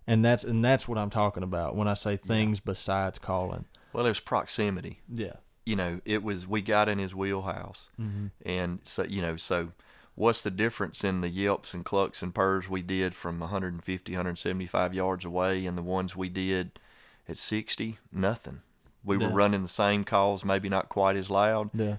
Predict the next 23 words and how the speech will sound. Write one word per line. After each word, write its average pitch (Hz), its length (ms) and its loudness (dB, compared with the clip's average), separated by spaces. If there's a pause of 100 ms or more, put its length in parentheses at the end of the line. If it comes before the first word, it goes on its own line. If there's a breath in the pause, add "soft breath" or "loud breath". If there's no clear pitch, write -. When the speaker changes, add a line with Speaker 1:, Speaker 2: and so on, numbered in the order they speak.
(140)
Speaker 2:
but - 260 0
what 95 200 2
was 82 160 -8
different 95 440 0
was 85 140 -10
proximity. - 760 -4
Speaker 1:
Yeah. 110 220 0 (180)
Speaker 2:
And 82 200 -4
we 98 160 2
were, 90 320 -2
we 95 160 0
were 90 140 -2
in 101 300 0
his 104 200 -2
wheelhouse, 87 760 0
and 85 120 -6
that's 90 280 -2
where 90 240 0
he 92 140 -2
was 90 240 -6
ready 87 240 -2
to 85 80 -10
come 85 260 -8